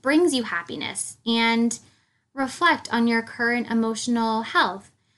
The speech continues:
My hope is that this podcast brings more happiness to the forefront of people's minds and reassures people that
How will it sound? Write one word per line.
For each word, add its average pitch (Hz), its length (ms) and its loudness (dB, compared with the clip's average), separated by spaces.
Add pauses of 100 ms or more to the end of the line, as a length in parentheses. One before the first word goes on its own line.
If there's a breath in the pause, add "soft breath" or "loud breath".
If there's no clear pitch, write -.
(120)
My 254 160 2
hope 294 260 0
is 294 160 0
that 247 300 0
this 262 180 -4
podcast 247 600 -4
brings 240 300 0
more 226 200 0
happiness 220 560 -2
to 226 120 -6
the 208 80 -4
forefront 208 680 -2 (100)
of 196 300 -2
people's 208 380 -8
minds 214 580 0 (100)
and 208 380 2 (460 soft breath)
reassures 247 920 0
people 208 440 -4
that 196 400 2